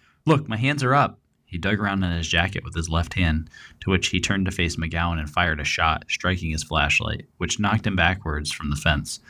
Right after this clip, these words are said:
A nearby homeowner noticed the V R walking away and noticed the neighbor watching him. The V R then hopped through a few shrubs and bushes and disappeared into the night. So the one distinguishing thing we find out about the V R in this confrontation is that he's a very high-pitched, shrieky voice, especially when he's excited.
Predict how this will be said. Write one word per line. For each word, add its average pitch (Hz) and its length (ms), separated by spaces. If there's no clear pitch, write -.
A 101 60
nearby 120 340
homeowner 92 480
noticed 82 360
the 80 80
V 90 180
R 87 180
walking 82 400
away 78 420
and 92 140
noticed 92 260
the 85 60
neighbor 82 280
watching 80 400
him. 87 260
The 98 80
V 95 220
R 101 180
then 92 180
hopped 92 320
through 95 180
a 87 40
few 90 200
shrubs 90 380
and 82 100
bushes 92 340
and 80 120
disappeared 76 480
into 65 180
the - 80
night. - 300
So - 240
the 87 80
one 101 220
distinguishing 98 600
thing 87 280
we 82 100
find 78 260
out 80 200
about 78 240
the 82 80
V 78 220
R 85 200
in 78 80
this - 160
confrontation 82 720
is 76 120
that 78 140
he's 82 180
a 76 40
very 92 440
high-pitched, - 920
shrieky 71 640
voice, 73 460
especially - 540
when 73 180
he's 76 220
excited. 71 580